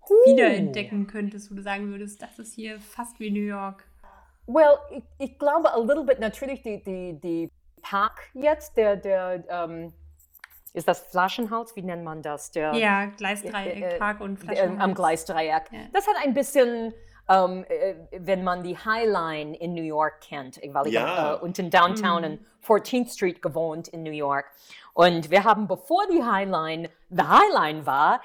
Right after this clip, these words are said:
Speaker 1: es war ein Brach, äh, denn man hat einfach dort gegangen. Wir haben immer ein bisschen über einen Zaun oder was. Und wir, wir sind auf diese, ähm, ben-, unbenutzte Gleise gegangen, wie uns früher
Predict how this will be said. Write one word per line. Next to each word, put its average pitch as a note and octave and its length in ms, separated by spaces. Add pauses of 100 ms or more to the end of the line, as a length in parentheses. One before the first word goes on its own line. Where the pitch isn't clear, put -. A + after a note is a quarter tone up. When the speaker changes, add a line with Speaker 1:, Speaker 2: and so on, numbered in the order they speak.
(100)
Speaker 1:
es - 160
war A3 120
ein G#3 140
Brach, A#3 400 (400)
äh, G3+ 220 (480)
denn D#3 100
man F#3 180
hat G#3+ 140
einfach A3+ 420
dort G#3+ 460 (480)
gegangen. G3+ 680
Wir F#3 80
haben E3+ 160
immer E3 220
ein E3 140
bisschen F3+ 220
über E3 260
einen D#3 340
Zaun - 760
oder E3 180
was. E3 160 (160)
Und F#3+ 160
wir, D#3+ 220
wir F3 120
sind F#3 280
auf E3+ 180
diese, D#3 480
ähm, C#3+ 480
ben-, E3+ 240
unbenutzte F3+ 520
Gleise D#3+ 480
gegangen, E3+ 460 (160)
wie D#4 240
uns C#4 320
früher C#4+ 720